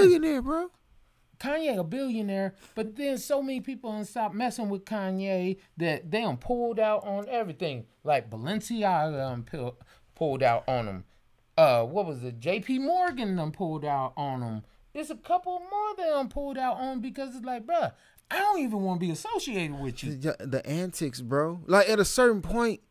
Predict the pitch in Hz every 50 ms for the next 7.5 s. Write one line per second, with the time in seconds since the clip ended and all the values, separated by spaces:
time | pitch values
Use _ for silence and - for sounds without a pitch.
0 | _ _ _ _ _ _ _ _ _ _ - - 190 - - 277 285 262 214 -
1 | - _ _ _ _ _ _ _ _ _ _ _ _ _ - 156 208 220 202 180
2 | 160 170 208 220 196 151 120 113 101 98 151 190 220 226 220 214 196 - - -
3 | 220 220 226 240 240 240 247 - - - - _ _ _ _ _ _ _ _ _
4 | _ _ _ _ _ _ - 147 151 147 143 139 131 175 202 220 220 208 190 175
5 | 160 151 - _ _ _ _ _ _ _ _ _ _ _ _ - - - 214 233
6 | 220 196 196 170 160 170 180 180 175 147 165 156 - - - 226 233 214 208 180
7 | 156 185 190 190 180 170 160 160 139